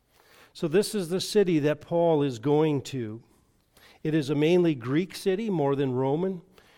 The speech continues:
and so it has that Greek cultural influence in it.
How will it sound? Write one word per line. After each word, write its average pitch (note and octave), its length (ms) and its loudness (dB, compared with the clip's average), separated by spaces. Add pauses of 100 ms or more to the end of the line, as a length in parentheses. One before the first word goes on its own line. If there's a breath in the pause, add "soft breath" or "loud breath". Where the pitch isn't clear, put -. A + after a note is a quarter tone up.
(220 soft breath)
and B2+ 120 -8
so C#3+ 220 -2
it D3+ 80 -2
has C#3 260 -2
that C#3 220 -4
Greek D#3+ 280 -2
cultural D3 640 -4
influence B2+ 800 -4 (400)
in C3+ 160 -6
it. - 320 -12